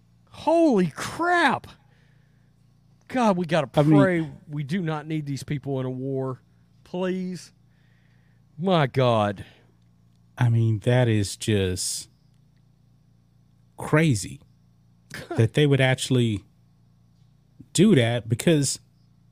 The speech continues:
Speaker 2: this is England. Well, I'm pretty sure, like, ninety percent of that country is, is white. I'm just saying, it's
Speaker 1: I
Speaker 2: probably, like, ninety percent of the, you know what? Actually,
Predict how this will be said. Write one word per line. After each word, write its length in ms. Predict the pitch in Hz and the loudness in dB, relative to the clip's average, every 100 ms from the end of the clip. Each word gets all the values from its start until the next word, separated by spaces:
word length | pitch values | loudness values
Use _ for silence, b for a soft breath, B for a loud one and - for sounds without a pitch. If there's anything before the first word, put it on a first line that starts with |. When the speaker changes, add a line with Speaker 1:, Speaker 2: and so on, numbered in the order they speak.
| _ _ _ _ _ _ - | _ _ _ _ _ _ 2
Speaker 2:
this 240 | 196 - | 4 4
is 180 | 208 - | 0 2
England. 500 | 214 240 180 104 - _ _ _ _ _ _ _ _ _ _ _ _ _ _ _ _ - | 4 6 6 2 -4 _ _ _ _ _ _ _ _ _ _ _ _ _ _ _ _ 2
Well, 160 | 135 | 4
I'm 100 | 208 | 6
pretty 220 | 208 214 190 | 6 4 4
sure, 260 | - 208 | 4 4
like, 220 | 185 143 120 | 4 2 4
ninety 320 | 131 175 175 | 4 6 4
percent 360 | - 143 170 | 2 2 4
of 60 | 160 | 6
that 160 | 143 139 | 4 4
country 480 | - 143 - 113 | 4 4 4 0
is, 160 | 110 101 117 - | 2 0 -2 -2
is 140 | 113 101 | -4 -2
white. 340 | 104 113 - - _ _ _ _ _ _ _ _ _ _ _ _ _ _ _ _ _ _ _ _ _ _ B B | -2 -2 -2 -12 _ _ _ _ _ _ _ _ _ _ _ _ _ _ _ _ _ _ _ _ _ _ B B
I'm 140 | 190 226 | 2 4
just 160 | 214 | 4
saying, 360 | - 208 110 101 - | 4 4 4 0 -2
it's 160 | 147 - | -2 -2
Speaker 1:
I 80 | 123 | 2
Speaker 2:
probably, 220 | 220 208 | 4 4
like, 200 | 170 123 | 4 4
ninety 500 | 131 156 180 180 170 | 4 6 6 4 4
percent 420 | - 151 - 165 | 2 2 4 4
of 60 | 147 | 4
the, 80 | |
you 180 | 135 - - _ _ _ - | -2 -8 -20 _ _ _ 2
know 120 | 156 | 4
what? 240 | 175 185 - - _ _ _ _ _ _ _ _ - | 4 0 -4 -20 _ _ _ _ _ _ _ _ 0
Actually, 440 | 123 - 120 113 | 0 2 0 0